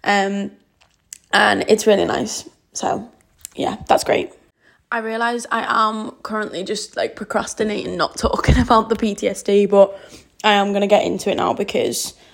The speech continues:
um, considering the title, that's probably what a lot of people have come to listen for. Okay, so, um, when I was eighteen, I was doing my exams, my A-level exams, um,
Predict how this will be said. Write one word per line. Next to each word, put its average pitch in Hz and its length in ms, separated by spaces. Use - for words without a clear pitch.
um, - 520
considering 208 500
the 196 80
title, 196 360
that's 190 160
probably 190 340
what 185 160
a - 40
lot - 180
of - 80
people 190 500
have 196 120
come 190 160
to 196 100
listen 190 320
for. 190 400
Okay, 226 400
so, - 600
um, 226 500
when 311 140
I 359 120
was 359 220
eighteen, 214 960
I 220 800
was 226 140
doing 277 180
my 254 140
exams, 220 520
my 214 140
A-level 208 360
exams, 208 680
um, 208 640